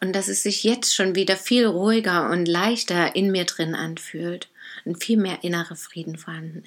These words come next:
ist. Und ich werde gleich noch ein paar Folgen mehr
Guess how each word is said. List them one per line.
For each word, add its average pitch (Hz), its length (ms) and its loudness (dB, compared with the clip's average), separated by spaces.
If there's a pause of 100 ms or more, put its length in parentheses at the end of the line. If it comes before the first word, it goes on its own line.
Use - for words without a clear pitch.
ist. - 220 -14 (3500)
Und 202 180 6
ich 214 160 0
werde 214 240 -2
gleich 190 260 -2
noch 202 160 -4
ein 170 100 -2
paar 180 200 -4
Folgen 175 500 -2
mehr 175 220 0